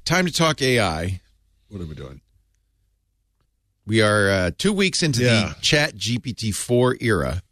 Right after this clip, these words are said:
Speaker 1: Already
Speaker 2: Which means we're just
Speaker 1: fifteen thousand
Speaker 2: two
Speaker 1: new
Speaker 2: weeks away from
Speaker 1: startups.
Speaker 2: the singularity.
Speaker 1: The singularity is near.
Speaker 2: <laughs>
Speaker 1: Um, people are s-, getting scared.
Speaker 2: Yeah.
Speaker 1: Um,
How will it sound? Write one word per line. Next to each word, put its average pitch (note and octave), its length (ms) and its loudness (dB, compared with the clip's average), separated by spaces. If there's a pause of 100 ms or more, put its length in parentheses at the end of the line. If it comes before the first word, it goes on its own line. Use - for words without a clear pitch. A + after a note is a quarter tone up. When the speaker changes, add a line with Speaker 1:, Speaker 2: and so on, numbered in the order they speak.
(760)
Speaker 1:
Already C3+ 360 2
Speaker 2:
Which C3+ 140 0
means F3 180 2
we're A#2 40 -4
just A#2 60 0
Speaker 1:
fifteen D#3 220 2
thousand D3 580 0
Speaker 2:
two C3+ 80 2
Speaker 1:
new B2+ 80 2
Speaker 2:
weeks A#2+ 180 0
away B2 60 -6
from - 60 0 (100)
Speaker 1:
startups. G2 140 -2
Speaker 2:
the G#2 60 -4
singularity. G#2 680 -4
Speaker 1:
The C3+ 100 2
singularity F3+ 680 2
is B2+ 120 -4
near. B2 440 -4
Speaker 2:
<laughs> D3 40 -16 (1040)
Speaker 1:
Um, A2+ 600 0 (100)
people F#3+ 260 2
are G3+ 40 4
s-, - 140 0
getting C#3+ 340 2
scared. C3+ 760 0 (1600)
Speaker 2:
Yeah. F#2+ 380 0
Speaker 1:
Um, F#2+ 240 -2